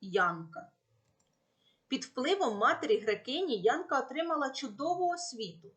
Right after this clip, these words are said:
та вивчила грецьку мову. Не меншого навчилась вона і від свого батька, який знав п'ять мов, та від прославленого на всю Русь розумника старшого брата. Навчалася Янка вдома,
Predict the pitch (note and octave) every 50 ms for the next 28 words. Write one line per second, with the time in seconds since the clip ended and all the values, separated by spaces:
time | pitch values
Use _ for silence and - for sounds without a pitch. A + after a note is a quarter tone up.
0 | _ _ _ _ _ - - A3 G#3+ A3 C#4 E4+ - - F#4+ E4+ C#4 A#3 - -
1 | G#3 A#3 A#3+ - - - D4+ B3 A3 G3+ F3+ E3 D3+ D3+ - - - _ _ _
2 | _ - G3 G#3 G#3 G#3 B3 D4+ F#4 G4 - E4 C#4+ B3+ A#3+ A#3+ A3+ A#3+ - -
3 | D#4 D#4+ E4 D4 C#4+ C#4+ B3 A3 A#3 A#3+ D4 - - A#3+ A3+ A3 A#3+ - - -
4 | A3 A#3+ C4 D#4+ E4 - - G#3+ G3 F#3+ F3+ - - - - - - _ _ _
5 | _ - G3 A3+ A#3+ A#3 - C4 B3+ B3 - A3+ C4 C#4+ D4+ D4+ - - G#3 B3
6 | B3+ B3+ B3+ - C4 A#3 G#3+ A3+ C4+ D#4+ D#4 - - _ _ _ _ _ _ _
7 | - B3 A#3+ A#3 B3 B3 - - A3+ A3+ A3 A3 - - B3 D4+ F4+ F#4+ F#4 F4
8 | E4+ D#4+ D#4+ D4+ D#4 D4 C#4+ C#4+ C#4+ - - D#4 D4 C#4 C4+ C4+ C4 - - -
9 | G3+ - F#3+ F#3+ F#3+ G#3 A3 B3 B3+ B3+ B3+ B3 - - A#3+ A#3 - - F#3+ F#3+
10 | - - - - F#3+ - F#3 F3 E3 F3+ E3+ D#3+ D3+ - - - - - _ _
11 | _ _ _ _ _ _ _ _ _ _ _ _ _ _ _ _ _ - A3 B3
12 | B3+ B3 - A#4+ C5 C5+ B4+ C5 - G#4+ F#4 D#4+ G4 G4 G4+ G4+ - G4 D4+ B3
13 | G3 F3+ G#3+ G3+ G3 F#3+ F3+ F3 - -